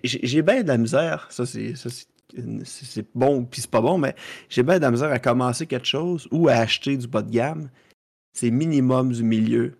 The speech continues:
ou du haut, parce que je sais très bien que juste d'avoir du bas de gamme, je vais faire, « Chris, ça irait mieux si j'aurais mieux. » Puis je vais comme,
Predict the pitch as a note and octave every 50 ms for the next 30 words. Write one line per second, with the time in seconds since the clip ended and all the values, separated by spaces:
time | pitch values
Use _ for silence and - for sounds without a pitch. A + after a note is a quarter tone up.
0 | _ - - A#2 A2 A2 A2+ A2 G#2+ A2+ A#2 B2+ C#3+ - _ _ _ _ _ _
1 | - B2 A#2+ - - - A#2+ A2+ A#2+ A2 - - B2+ B2 - C#3 D#3+ E3+ E3+ D3+
2 | B2+ A#2+ A#2+ A#2+ A#2+ B2+ C#3+ - _ _ _ _ _ _ _ _ _ _ _ _
3 | - - A#2+ A2+ G#2 G2 G2 B2+ E3+ F3+ D#3+ C#3+ C3+ B2+ C3 C3+ C#3+ C#3+ C3 B2+
4 | B2 B2+ A#2+ A#2 A#2 A#2+ B2 B2+ C#3+ C#3+ B2+ B2+ A#2 A2+ - B2 B2 B2+ B2+ C3+
5 | - - - _ _ _ - - - C#3 D3+ B2+ - - A#2+ A2+ A2+ A#2 A2+ A2+
6 | A#2+ C3+ C#3+ B2+ B2+ - A#2+ A#2 A2+ A2+ A2 A2 A2+ A#2 C#3 E3 F#3 F#3 - _
7 | _ _ _ _ _ _ _ _ _ - G#2 G#2 G#2 G2+ G2 - - D#3 D#3+ D#3+
8 | D3+ D3